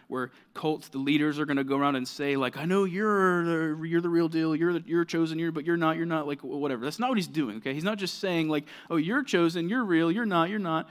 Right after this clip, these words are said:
He, he, he, he explains it, okay? It's not like this whole Jehovah's Witness thing. <laughs> Guys, I wa-, I had a conversation with a Jehovah's Witness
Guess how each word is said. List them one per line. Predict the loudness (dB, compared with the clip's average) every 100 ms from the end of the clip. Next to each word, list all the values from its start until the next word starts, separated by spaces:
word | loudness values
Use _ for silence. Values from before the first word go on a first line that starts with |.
| -10 -8
He, | -6
he, | -4 -6 -6
he, | -6 -6
he | -2 -2
explains | -2 -6 -12 -4 0 2 0
it, | -6 -16
okay? | -6 -4 -4 -8 -8
It's | -4 2
not | 2
like | 2 0
this | -2 -2
whole | 0 0 -2 -8 -10 -2
Jehovah's | 0 0 2
Witness | 0 -2 -4
thing. | -2 0 0 -4 -12
<laughs> | -14 -10
Guys, | -6 -4 -4
I | -4
wa-, | -2 -4
I | -4 -4 -6 -16 -6
had | -4
a | -2
conversation | -4 -4 -4 -4 -4
with | -4
a |
Jehovah's | -4 -6 -6
Witness | -4 -4 -6